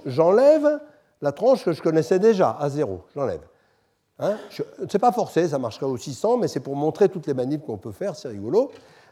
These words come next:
Donc ici, j'ai calculé la formule qui décrit l'ensemble des nouveaux états. J'ai surtout pas calculé ces états. J'ai calculé la formule qui les caractérise. Et puis je recommence, j'itère, et donc je calcule A prime n plus un. Ah oui, pardon,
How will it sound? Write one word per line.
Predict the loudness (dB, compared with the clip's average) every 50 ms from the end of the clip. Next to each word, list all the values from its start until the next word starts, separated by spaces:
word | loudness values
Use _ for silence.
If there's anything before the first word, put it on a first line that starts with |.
| -2 2
Donc | 2 2 2
ici, | 2 -2 0 2 2 4 4
j'ai | 4 4 4
calculé | 4 4 2 2 0 0 2 6 8 8 8 8 6
la | 2 2 4 4 4
formule | 4 4 2 2 2 2 2 2 2 2 0 0 -2 -2
qui | 0 2 2 4 6
décrit | 6 6 4 4 -2 -2 0 2 2 2 2 2
l'ensemble | 2 0 0 4 4 4 6 6
des | 4 2
nouveaux | 2 2 0 0 0 4
états. | 4 2 4 2 -2 -2 -2 -4 -10 -20 _ _ _ _ _ -4
J'ai | 0 0 0
surtout | 2 4 2 2 4 2 -2 0
pas | 2 0 0
calculé | 2 0 0 -2 -2 -4 -4 -4 -4 -4
ces | -2 -4 -2 -2
états. | -2 -4 -4 -8 -12 -12 -16 _ _ _ _ _ _ _ _ _ _ _ _ _ _ _ _ _ _ _ _
J'ai | -10 -6
calculé | -6 -4 -4 -4 -4 -2 0
la | 2 2 2
formule | 2 0 -2 -2 -2 0 0 0 0 0
qui | 0 -2 -2
les | -2 0
caractérise. | 0 0 0 -2 -2 -2 -4 -6 -6 -6 -8 -12 -14 -20 -20 _ _ _ _ _ _ _ _ _ _ _ _ _ -8
Et | -4
puis | -2 0 2
je | 4
recommence, | 4 4 8 8 6 8 6 4 4 2 0 -2 -2 0 0 0 0 -2 -8 -20 _ _ _ _ _ -8
j'itère, | -6 -4 -4 -2 2 4 6 8 8 8 6 6
et | 4
donc | 2 0 0 0
je | 0 -2
calcule | 0 0 -2 0 0 2 4 6
A | 6 4
prime | 4 0 2 4 4
n | 4 4 2
plus | -2 -2 -4 0 4 6
un. | 6 6 6 6
Ah | 6
oui, | 4 4
pardon, | 4 2 2 2 0 0